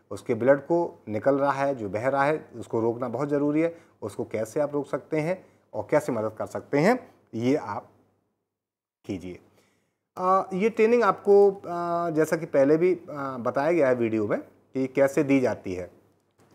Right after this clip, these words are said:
अ, बड़ा प्रशिक्षण इसका, अ, ठीक से लेना चाहिए। मैं समझता हूँ कि जो भी हेल्थ वर्कर हैं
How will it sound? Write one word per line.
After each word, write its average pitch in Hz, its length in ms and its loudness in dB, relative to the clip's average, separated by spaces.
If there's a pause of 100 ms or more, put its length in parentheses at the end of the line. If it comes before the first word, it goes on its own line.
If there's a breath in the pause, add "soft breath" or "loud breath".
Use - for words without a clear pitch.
अ, 117 380 -4 (280)
बड़ा 131 200 0
प्रशिक्षण - 520 -2
इसका, 127 460 0
अ, 123 320 -6
ठीक 147 240 -2
से - 120 -2
लेना 120 240 -2
चाहिए। 117 300 -4
मैं 120 140 -6
समझता 113 400 -6
हूँ 120 120 -4
कि 120 100 -4
जो 117 160 0
भी 127 80 0
हेल्थ 117 220 -4
वर्कर 117 300 -2
हैं 131 180 0